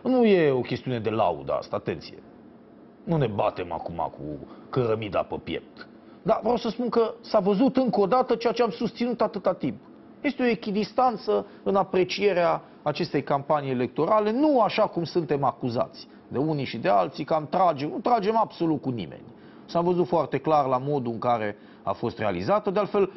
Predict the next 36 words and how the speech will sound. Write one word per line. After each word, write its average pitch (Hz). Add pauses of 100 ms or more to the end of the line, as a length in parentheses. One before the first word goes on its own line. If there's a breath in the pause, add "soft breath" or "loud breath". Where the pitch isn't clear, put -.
candidații 180
au 170
plecat 165
mulțumiți, 151 (260 loud breath)
fiecare 147
a 131
considerat 127
că 113 (300 loud breath)
A -
fost 135
un 143
arbitraj 131
corect. - (120)
E -
adevărat, 302 (200)
putea 202
să 208
pară 185
un 165
pic 165
sâcâitor, 143
să -
fluiera 139
des. 110 (500 loud breath)
Mădălina 123
Pușcalău 135
a 131
fost 139
în 139
rolul 139
arbitrului 135
care 135
fluiera 160
practic 151
orice 123
contact. -